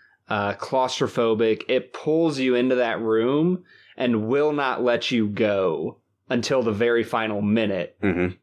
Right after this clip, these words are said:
Speaker 1: And then I think that's one of the most beautiful things about the movie is the, is literally the final scene where they all just kinda wander away.
Speaker 2: Yeah.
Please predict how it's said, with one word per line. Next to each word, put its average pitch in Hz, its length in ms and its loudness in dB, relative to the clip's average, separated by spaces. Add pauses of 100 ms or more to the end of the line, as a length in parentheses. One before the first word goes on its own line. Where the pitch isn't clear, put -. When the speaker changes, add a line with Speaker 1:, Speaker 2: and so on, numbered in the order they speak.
Speaker 1:
And 131 140 -2
then 147 140 0
I 135 80 0
think 147 320 -2
that's 135 200 0
one 139 100 0
of 123 60 2
the 117 40 2
most 113 220 0
beautiful 135 320 0
things 110 180 0
about 107 160 0
the 107 80 -6
movie 110 540 2 (380)
is 143 240 -2
the, 117 260 -2 (220)
is 135 200 0
literally 151 400 2
the 117 100 -2
final 147 360 0
scene 151 340 0
where 117 80 2
they 120 140 2
all 127 140 0
just 139 160 -6
kinda 135 420 -2 (460)
wander 120 540 2
away. 104 480 0
Speaker 2:
Yeah. 85 240 0